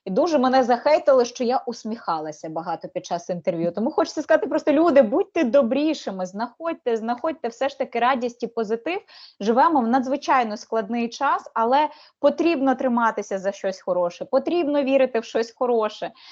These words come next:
Не забувайте, будь ласка, що ви живете, а не існуєте. І давайте знаходити це прекрасне, але при цьому донатити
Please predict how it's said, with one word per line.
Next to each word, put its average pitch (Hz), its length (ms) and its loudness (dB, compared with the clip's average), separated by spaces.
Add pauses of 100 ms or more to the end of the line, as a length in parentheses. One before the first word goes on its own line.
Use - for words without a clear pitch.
(200)
Не 262 160 4
забувайте, 269 600 4
будь 202 200 -2
ласка, 247 320 0
що 254 140 -6
ви 254 360 0
живете, 269 640 4
а 269 120 4
не 269 200 2
існуєте. 254 1000 2
І 247 120 -4
давайте 254 460 0
знаходити 220 600 -6
це - 140 -10
прекрасне, 240 680 -2
але 220 220 2
при 277 200 -2
цьому 285 420 0
донатити 220 680 0